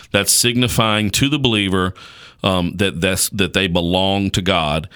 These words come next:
guaranteeing completion of their salvation, right? So that's the idea of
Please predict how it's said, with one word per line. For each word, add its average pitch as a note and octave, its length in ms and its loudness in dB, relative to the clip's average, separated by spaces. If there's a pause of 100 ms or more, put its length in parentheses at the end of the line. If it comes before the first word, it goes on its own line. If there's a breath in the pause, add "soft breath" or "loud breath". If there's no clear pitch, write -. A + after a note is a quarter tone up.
(340 loud breath)
guaranteeing B2+ 1000 0
completion F#2 920 0 (760 soft breath)
of G2 200 2
their F#2+ 120 2
salvation, F2+ 680 0 (120)
right? G2 220 0
So - 100 -2
that's G#2+ 220 0
the A2 140 2
idea G#2 400 2
of F2 500 0